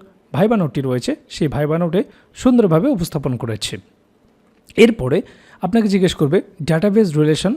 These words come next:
কয় প্রকার?" তো আমরা জানি, ডাটাবেস রিলেশন হচ্ছে তিন প্রকার, একটা হচ্ছে one to one database relation, আরেকটি হচ্ছে one to many database relation এবং আরেকটি হচ্ছে many to many database relation।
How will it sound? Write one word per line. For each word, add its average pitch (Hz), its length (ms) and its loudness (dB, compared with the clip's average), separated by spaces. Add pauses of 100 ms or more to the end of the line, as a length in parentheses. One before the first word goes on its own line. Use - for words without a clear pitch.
(160)
কয় 156 120 2
প্রকার?" 110 320 -6 (580)
তো 175 60 0
আমরা 165 160 2
জানি, 160 260 0 (360)
ডাটাবেস 185 420 2
রিলেশন 196 360 0
হচ্ছে 202 200 -2
তিন 208 220 0
প্রকার, 208 280 -2 (440)
একটা 165 200 -2
হচ্ছে 156 180 -2
one 131 380 -2
to 185 120 -2
one 185 240 0
database 180 380 0
relation, 196 380 0 (560)
আরেকটি 131 360 -4
হচ্ছে 147 400 0 (200)
one 139 280 -2
to 170 120 -2
many 131 380 -2
database 170 400 -2
relation 190 380 -2 (480)
এবং 302 260 0
আরেকটি 214 360 2
হচ্ছে 220 280 0 (180)
many 143 340 0
to 151 140 -4
many 135 340 -2 (580)
database 151 760 -2
relation। 185 320 2